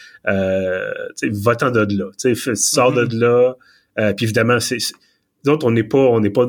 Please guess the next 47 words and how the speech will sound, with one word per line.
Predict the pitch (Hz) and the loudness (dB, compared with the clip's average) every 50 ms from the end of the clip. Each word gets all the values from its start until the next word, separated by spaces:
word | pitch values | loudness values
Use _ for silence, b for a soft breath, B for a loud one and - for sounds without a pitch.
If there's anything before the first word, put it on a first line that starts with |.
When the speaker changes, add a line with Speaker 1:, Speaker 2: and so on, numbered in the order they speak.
| 131 | 0
Speaker 1:
avec | - 120 110 110 113 110 - | -2 0 0 0 0 0 0
eux | 113 107 104 | 0 2 2
autres | 120 120 | 2 2
dans | 120 117 | 2 2
la | 107 104 98 | 2 2 0
pièce, | 98 - - 123 123 127 123 - - | -2 -2 0 0 2 2 0 0 -2
on | 110 | 0
n'est | 104 104 101 | 0 0 0
pas | 104 123 117 117 | 2 2 2 4
inté-, | 110 107 107 117 - - - | 2 2 0 0 -2 -2 -6
in-, | 127 | -8
in-, | 131 - 127 127 117 131 | -6 -6 -10 -8 -6 -6
in-, | 135 - - _ _ - | -6 -6 -8 _ _ -4
on | 117 | 0
n'est | 120 117 | 0 0
pas | 117 120 139 139 139 139 131 | 2 2 2 4 4 2 2
impliqué | 123 - - - - - 156 143 | 0 -4 -4 -8 -4 -2 0 0
dans | 135 - | 0 0
cette | - 120 107 | 0 0 0
relation-là. | 110 113 110 107 107 - - 113 104 104 101 98 101 113 127 143 143 B B B B B B B B | 0 0 0 0 0 0 0 0 0 2 2 2 2 2 2 0 -2 B B B B B B B B
Euh, | 101 98 95 95 98 101 101 98 107 107 - - - - - _ - _ _ _ _ | -4 -2 0 0 2 2 2 0 0 -2 -4 -8 -14 -20 -20 _ -20 _ _ _ _
donc, | - 113 104 | -2 -2 0
c'est | - - | 0 -2
facile | 110 120 107 104 - 139 | 0 0 0 0 0 0
de | 127 117 107 | 2 2 2
dire, | 101 101 113 113 123 135 131 123 123 - - _ | 2 2 2 2 4 4 4 2 0 -2 -6 _
avec | - 113 110 107 | -2 -2 -2 0
la | 107 104 | -2 -2
distance, « | 101 98 95 - - 110 107 110 117 120 117 117 - B B B B B B B | -2 -2 -4 -4 -2 0 0 2 0 0 -2 -4 -8 B B B B B B B
Ah | 127 139 160 | 0 2 2
non, | 170 170 180 | 4 2 2
tu | 170 - 131 | 0 -2 -2
devrais | 120 113 147 | 0 0 0
faire | 143 - 143 143 143 | 0 0 -2 0 0
telle | 147 127 123 | 0 0 0
affaire, | 107 - - 120 123 131 135 139 143 135 127 123 120 | -2 0 0 0 0 0 0 -2 -2 -2 -2 -4 -6
tu | - - | -6 -4
devrais | - 117 117 117 | 0 0 0 0
fuir | - - 127 131 139 139 | 0 0 2 2 2 2
ta | 139 123 | 2 2
relation, | 120 117 117 110 107 104 - - 117 113 117 123 123 117 | 2 2 4 2 2 2 0 0 0 0 2 2 -2 0
tu | 113 | 0
devrais | 110 107 113 117 | 2 2 2 2
faire | - - 117 110 | 2 0 0 0
telle | 104 107 101 98 | 0 -2 -2 -2
chose. » | - - 113 113 113 120 - 127 - B B B B B B B B B - | 0 0 0 0 0 0 -4 -8 -12 B B B B B B B B B -8
Euh, | 107 98 101 101 98 101 98 98 107 | -4 -2 -2 -2 -2 -2 -4 -6 -8